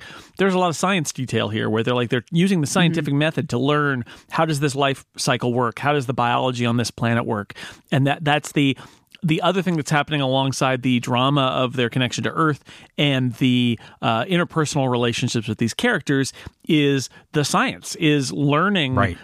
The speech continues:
Speaker 1: about wh-, how is this planet different and how does it work. And some of those places are more interesting and some are less interesting, and they're using, 'cause they're trying to infer from the geography of the planet whether there might be places where they could find life at one point.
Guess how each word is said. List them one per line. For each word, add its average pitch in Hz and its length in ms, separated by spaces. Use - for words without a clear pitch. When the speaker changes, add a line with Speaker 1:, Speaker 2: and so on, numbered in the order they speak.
Speaker 1:
about 135 560
wh-, 139 360
how 165 280
is 143 100
this 143 140
planet 135 340
different 156 300
and 120 80
how 139 180
does 123 160
it 135 120
work. 151 360
And 143 280
some 147 220
of 131 80
those 135 180
places 127 380
are 123 40
more 120 200
interesting 151 480
and 113 100
some 117 220
are - 180
less 151 240
interesting, 143 460
and 120 80
they're 123 80
using, 120 380
'cause - 240
they're 151 120
trying 143 200
to 135 80
infer 151 520
from 127 200
the 123 80
geography 180 800
of 170 80
the 160 80
planet 196 500
whether 147 280
there 135 140
might 131 200
be 120 80
places 151 460
where 127 100
they 113 100
could 185 280
find 180 320
life 170 320
at 156 80
one 156 220
point. 156 360